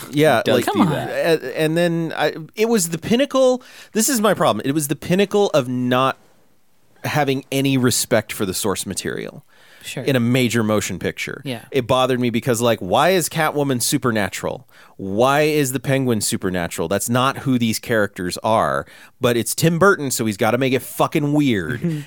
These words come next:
Speaker 1: And it was just weird, and Batman's a murderer, and Gotham City feels like a small town, which is also a
Speaker 3: Mm.
Speaker 1: thing.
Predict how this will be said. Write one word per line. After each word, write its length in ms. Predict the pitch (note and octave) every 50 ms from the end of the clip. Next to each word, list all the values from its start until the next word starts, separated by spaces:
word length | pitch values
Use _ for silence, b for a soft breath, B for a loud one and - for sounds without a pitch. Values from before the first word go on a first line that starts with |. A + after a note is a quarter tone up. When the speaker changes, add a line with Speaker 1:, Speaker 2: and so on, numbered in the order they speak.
| -
Speaker 1:
And 140 | - C#3 D3
it 20 | D3
was 120 | C#3 -
just 120 | D3 B2 A#2
weird, 540 | A2 A#2 C#3+ E3 E3+ E3+ E3 E3 D#3+ D3+ -
and 200 | - G2+ G#2 G2
Batman's 360 | C3 B2+ A#2 B2+ B2+ A#2+ G#2+
a 40 | G#2+
murderer, 400 | G#2 A2 A#2+ B2+ C3+ C3+ C3 C3
and 180 | - A2+ G2+ -
Gotham 320 | A2 A2+ B2 - C#3+ A#2+
City 240 | - - C3 B2 A#2
feels 260 | - B2+ A#2+ A#2+ -
like 120 | C3+ A#2 -
a 40 | -
small 420 | - - - G2+ G2+ A2+ B2 A#2
town, 580 | - - - D#2 D#2+ F2 A#2+ F3 A#3 D4 D#4+ D4+ b b b b b b b _ -
which 180 | C#3 B2+ -
is 100 | A#2+ G#2
also 360 | A2 A#2 D3 C3 B2 G#3 G#3 G#3
a 40 |
Speaker 3:
Mm. 40 | G3+
Speaker 1:
thing. 380 | G#3+ A3+ A3 A3+ A#3 A#3 G#3+